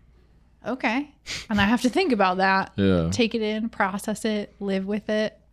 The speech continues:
Speaker 2: Well, I think, you know, it's something to be said, too. Like, literally every single staff member in here wants the best for you. It's
Speaker 1: Yeah.
Speaker 2: not, they're not trying to put you down, but they tell you the stuff that you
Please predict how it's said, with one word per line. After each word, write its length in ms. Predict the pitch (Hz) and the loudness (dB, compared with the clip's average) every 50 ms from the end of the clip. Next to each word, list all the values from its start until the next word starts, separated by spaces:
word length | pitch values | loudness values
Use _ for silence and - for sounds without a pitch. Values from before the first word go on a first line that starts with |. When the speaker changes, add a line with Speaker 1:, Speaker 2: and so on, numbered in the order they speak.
| - _ _ _ _ _ _ - | -20 _ _ _ _ _ _ -2
Speaker 2:
Well, 120 | 98 98 98 | 2 2 2
I 40 | 101 | 4
think, 420 | - 123 113 98 92 - - - - | 4 4 4 4 2 0 -2 -10 -10
you 140 | - 101 110 | -2 2 4
know, 160 | 101 90 90 | 6 6 6
it's 100 | 95 - | 4 4
something 220 | - 127 113 101 | 4 4 6 6
to 60 | 98 | 6
be 120 | 87 95 92 | 6 4 4
said, 340 | - - 113 110 101 87 - | 4 4 4 4 4 2 2
too. 160 | - 107 104 92 | 2 4 4 4
Like, 200 | 90 87 85 87 | 4 4 2 4
literally 500 | 92 101 98 95 95 92 90 85 80 - - | 4 4 6 6 4 4 4 2 0 -2 -2
every 460 | - 87 92 92 87 90 92 92 87 | 0 2 2 4 4 4 4 2 2
single 320 | - - 98 92 85 85 | 2 2 2 2 2 2
staff 380 | 82 - - 85 82 87 95 - | 0 0 0 0 0 0 0 0
member 340 | 87 87 85 80 76 76 78 | 0 0 0 0 -2 -2 -2
in 140 | 82 85 90 | 0 0 0
here 280 | 90 82 73 76 80 | 0 0 0 -2 -4
wants 680 | 90 92 87 78 80 80 76 65 - - - - - - - | -4 -2 -2 -2 -2 -2 -4 -6 -8 -12 -18 -20 -18 -10 -8
the 120 | 85 76 | -6 -2
best 360 | 80 90 87 78 82 - - | 0 0 0 0 0 -2 -6
for 220 | - 85 73 71 80 | -6 -8 -6 -6 -8
you. 340 | 76 73 - - - - - - _ | -8 -10 -12 -12 -16 -18 -20 -18 _
It's 160 | - 90 - | -6 -4 -4
Speaker 1:
Yeah. 60 | - 107 | 0 0
Speaker 2:
not, 240 | 98 92 82 - | 0 0 0 0
they're 100 | - 90 90 | 2 2 4
not 200 | 90 85 78 - | 4 2 2 0
trying 160 | - 95 92 | 0 0 2
to 80 | 85 - | 2 2
put 280 | - - 98 82 - | 2 2 2 2 4
you 80 | 98 90 | 2 4
down, 300 | 85 87 87 90 87 82 | 4 4 4 4 4 2
but 140 | 80 78 - | 2 0 -2
they 100 | 82 80 | -2 -4
tell 180 | - - 90 85 | -2 0 0 0
you 80 | 80 | 0
the 100 | 80 85 | -2 -4
stuff 320 | - - - 85 80 - - | -6 -4 -2 -2 -2 -2 -2
that 160 | - 78 - | -4 -4 -2
you 260 | 76 85 82 85 | -2 -4 -4 -4